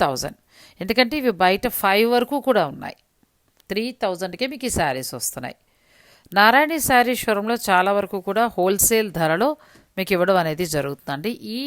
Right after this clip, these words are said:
ధరకైతే మీకు రావు. చాలా బాగున్నాయి. పండగ స్పెషల్గా మీరు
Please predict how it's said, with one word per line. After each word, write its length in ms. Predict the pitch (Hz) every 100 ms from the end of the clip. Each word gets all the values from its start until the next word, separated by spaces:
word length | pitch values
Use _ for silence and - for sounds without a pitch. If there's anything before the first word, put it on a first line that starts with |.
| 285 277 -
ధరకైతే 460 | 214 254 262 240 302
మీకు 160 | 302 226 143
రావు. 200 | 123 - _ _ _ _ _ _ _ _ _ _ _ _ _ _ _ _ _ -
చాలా 260 | 202 214 226
బాగున్నాయి. 300 | 202 175 196 -
పండగ 300 | 190 208 247 254
స్పెషల్గా 540 | - 202 - 208 196 202 202 - -
మీరు 200 | 175